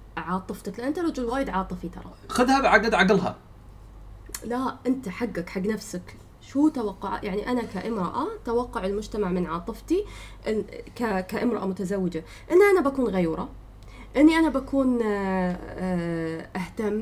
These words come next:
Speaker 1: إني أكون ربة بيت ناجحة وأستتك وأسوي لك، أوكي؟ إني أنا بكون، آه،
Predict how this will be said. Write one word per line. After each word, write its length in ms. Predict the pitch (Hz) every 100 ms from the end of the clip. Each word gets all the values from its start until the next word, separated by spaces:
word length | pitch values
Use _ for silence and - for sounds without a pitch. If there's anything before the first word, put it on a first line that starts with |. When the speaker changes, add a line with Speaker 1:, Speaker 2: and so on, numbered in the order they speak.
| 233
Speaker 1:
إني 260 | 202 196 190
أكون 260 | 185 202
ربة 260 | 190 180 185 -
بيت 220 | 180 180
ناجحة 500 | 185 180 185 190 190
وأستتك 760 | 190 180 180 - 196 196 185 196
وأسوي 840 | 185 180 - 185 - 202 185 175
لك، 240 | 220 285 - - - -
أوكي؟ 320 | 180 214 254 - - -
إني 300 | 254 262 240
أنا 460 | 269 262 233 214 202
بكون، 640 | 196 196 226 214 202 190
آه، 460 | 180 175 170 165